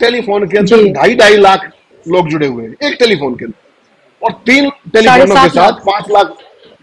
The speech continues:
Speaker 1: हाँ, तीन टेलीफोनों के साथ साढ़े सात लाख लोग जुड़े
Speaker 2: जी।
Speaker 1: हुए हैं। ये है आयुष्मान भारत,
Speaker 2: जी।
Speaker 1: ये है इनका डिजिटल इंडिया। Basically क्या है, प्रधानमंत्री जी को, he has lost the narrative।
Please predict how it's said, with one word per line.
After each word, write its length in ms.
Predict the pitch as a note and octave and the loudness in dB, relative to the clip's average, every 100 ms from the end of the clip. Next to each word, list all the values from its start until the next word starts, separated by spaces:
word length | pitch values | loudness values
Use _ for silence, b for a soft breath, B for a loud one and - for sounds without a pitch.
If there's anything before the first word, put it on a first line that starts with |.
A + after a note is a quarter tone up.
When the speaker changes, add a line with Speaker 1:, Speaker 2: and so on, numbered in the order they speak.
| - | -4
Speaker 1:
हाँ, 200 | C#3+ - - | -4 -4 -4
तीन 200 | A#3 A#3+ | -2 0
टेलीफोनों 420 | G#3+ G#3 E3+ E3 | 0 0 0 0
के 140 | D3+ | -2
साथ 200 | C#3 D#3+ - _ _ _ _ _ | -4 -4 -6 _ _ _ _ _
साढ़े 240 | F#3+ F#3 F3+ | 0 0 2
सात 240 | F#3+ F#3 | 0 2
लाख 240 | F3+ F3 - _ D#3+ | 2 0 -2 _ 0
लोग 180 | D3+ | 0
जुड़े 140 | C4+ B3 | 0 -4
Speaker 2:
जी। 100 | A3 | -4
Speaker 1:
हुए 60 | |
हैं। 120 | F3+ _ _ _ _ _ E3 | -6 _ _ _ _ _ -2
ये 120 | D4+ | 2
है 100 | B3 | 4
आयुष्मान 480 | G3+ G3+ F3+ F3+ D#3 | 4 2 2 0 2
भारत, 180 | C3+ - | -2 -4
Speaker 2:
जी। 100 | F#3+ | 0
Speaker 1:
ये 80 | C#4 | 2
है 100 | C#4 | 2
इनका 200 | B3 A3+ | 2 0
डिजिटल 340 | F#3+ D#3+ D#3+ | 0 -4 -4
इंडिया। 380 | B2 A2+ A2 - _ _ _ _ A#2+ | -6 -10 -16 -20 _ _ _ _ -4
Basically 560 | D#3+ F3 C#4 D4+ C4+ D3+ | -2 -2 -6 -6 -6 -4
क्या 140 | - | -2
है, 160 | E3+ A3+ | -2 -4
प्रधानमंत्री 720 | C#3+ A#2 B2+ F#3 G3+ A3 A3+ | -8 -6 -6 -6 -6 -4 -4
जी 240 | D#3 D#3 | -2 -2
को, 360 | C#3+ C3 D#3+ F#3 D#3+ - | -2 0 0 -2 -8 -6
he 160 | F#3 A#3 | -2 2
has 140 | A3 | 2
lost 240 | F#3+ G#3 - | 2 0 2
the 120 | F#3+ | -2
narrative। 420 | F3+ E3 - | 0 -4 -8